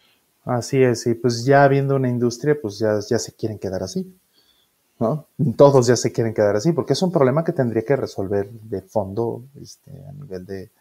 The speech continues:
gobierno federal y, y estatales y municipales y shalala. O sea, <laughs> sí,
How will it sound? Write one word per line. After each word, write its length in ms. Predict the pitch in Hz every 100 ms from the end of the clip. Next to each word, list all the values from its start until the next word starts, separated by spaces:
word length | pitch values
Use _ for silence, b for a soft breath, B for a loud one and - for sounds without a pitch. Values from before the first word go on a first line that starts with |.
| _ -
gobierno 360 | 110 107 95
federal 520 | 92 85 87 92 98 92
y, 400 | - - - 90
y 40 |
estatales 640 | 90 90 104 113 101 -
y 140 | - -
municipales 840 | 104 101 104 - 117 117 98 -
y 340 | 98 92 90 98
shalala. 400 | - 95 135 156 B B B B
O 80 | -
sea, 220 | 107 107 - _ _ _ -
<laughs> 60 | 117
sí, 760 | - - - 160 147 - 131